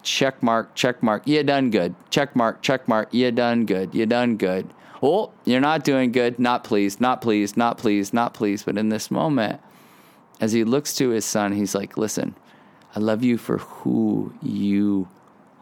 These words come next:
are. You're my son." And as he looks to you and to me, I ju-, please hear this. Like, this is so important, and I, I'm really, really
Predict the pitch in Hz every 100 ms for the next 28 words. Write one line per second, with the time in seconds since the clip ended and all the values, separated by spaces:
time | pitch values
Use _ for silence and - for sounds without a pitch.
0 | - - - 107 87 - - 101 107 107
1 | 90 - - 98 92 87 - _ _ -
2 | - - 117 120 139 135 151 - - 139
3 | 110 120 143 147 143 - - - 104 123
4 | 135 185 180 117 - 113 - - - 220
5 | 185 151 165 113 82 - 123 120 170 151
6 | 139 - 160 127 - 135 131 107 - 113
7 | 120 127 143 127 147 147 113 127 107